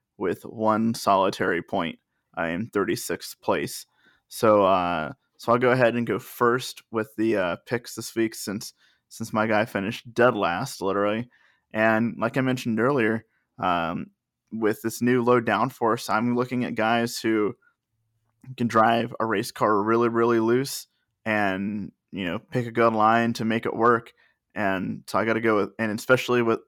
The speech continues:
the way that team's been performing this year, I think I'll go with Kyle Larson.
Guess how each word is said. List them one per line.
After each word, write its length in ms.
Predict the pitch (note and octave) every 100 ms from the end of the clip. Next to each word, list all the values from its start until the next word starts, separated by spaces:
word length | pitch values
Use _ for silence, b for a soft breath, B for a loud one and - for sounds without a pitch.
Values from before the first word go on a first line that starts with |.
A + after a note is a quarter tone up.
| -
the 140 | A#2
way 140 | A2+ A#2
that 180 | A#2
team's 240 | - A#2 A#2+
been 140 | B2
performing 380 | A#2+ - B2+ C3
this 200 | C3 -
year, 200 | C#3+ D3+
I 80 | -
think 180 | A#2 A#2
I'll 80 |
go 200 | A2+ A#2
with 160 | G#2+ G#2+ _ _
Kyle 260 | - A#2+ A2
Larson. 400 | A2 B2+ -